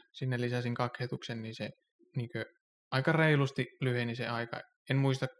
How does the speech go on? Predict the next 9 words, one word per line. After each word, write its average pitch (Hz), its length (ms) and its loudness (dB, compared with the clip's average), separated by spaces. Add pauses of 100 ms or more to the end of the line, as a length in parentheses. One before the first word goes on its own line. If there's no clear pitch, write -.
miten, 120 280 -2
mutta 113 200 -4
jos 127 160 2
vaikka 127 240 -2
kymmenen 131 260 2
sekuntia 120 360 -2
aikaisemmin 117 300 -4
kesti 117 260 -4 (160)
buildit, 117 300 -2